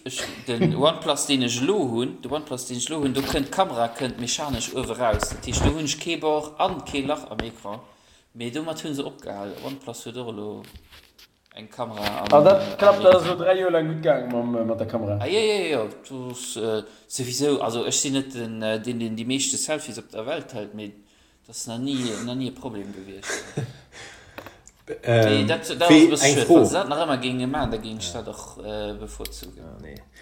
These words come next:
Speaker 2: Du hast nicht durch Zufall, wie dein Handy da raufgefallen ist, auch die Kamera geht raus. Weil das war ja auch dein Argument am Anfang. Guck, wenn ich fallen lasse, dann geht die Kamera automatisch rum sehr ran.
Speaker 1: Effektiv, effektiv. Das hat gut nicht könnte geschehen, Luc.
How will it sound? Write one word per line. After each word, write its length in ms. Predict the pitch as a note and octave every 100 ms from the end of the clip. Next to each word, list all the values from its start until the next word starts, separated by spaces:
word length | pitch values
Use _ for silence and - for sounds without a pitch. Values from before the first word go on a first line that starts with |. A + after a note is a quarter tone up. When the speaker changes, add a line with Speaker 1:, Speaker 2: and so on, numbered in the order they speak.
| -
Speaker 2:
Du 80 | - A#2
hast 160 | A#2
nicht 160 | C#3 C#3
durch 120 | -
Zufall, 320 | D3 B2+ F#2+
wie 60 | F#2
dein 120 | G2
Handy 180 | A2 G2
da 80 | F2
raufgefallen 500 | A2+ - - F2 E2+
ist, 80 | -
auch 60 |
die 80 | -
Kamera 320 | - A2+ D#2+
geht 200 | D#2+ D#2 -
raus. 360 | F#2 D2 - - _ _ - - -
Weil 100 | A2+
das 120 | G#2+
war 80 | A#2
ja 80 |
auch 160 | A2 A2
dein 160 | G#2 G2
Argument 300 | F#2+ G2+ G2+
am 100 | F#2+
Anfang. 260 | F#2+ E2 -
Guck, 240 | F#3+ G3 -
wenn 80 | G#2
ich 140 | G#2
fallen 400 | - - E3 G#2
lasse, 180 | F#2+ G2
dann 80 | F#2+
geht 140 | G2
die 40 | -
Kamera 320 | C#3 F#2+ F#2
automatisch 440 | A2+ G#2 G2 -
rum 80 | F#2
sehr 340 | F2 F#2 E2+ G2+
ran. 100 | A2
Speaker 1:
Effektiv, 640 | - F3+ - C3+ B2+ -
effektiv. 480 | B2+ B2+ B2 B2 -
Das 160 | A#2+ D3
hat 180 | C#3
gut 120 | E3 C#3+
nicht 140 | A2+
könnte 220 | C#3+ A#2
geschehen, 400 | G#2+ G#2+ G2+ E2+
Luc. 120 | G2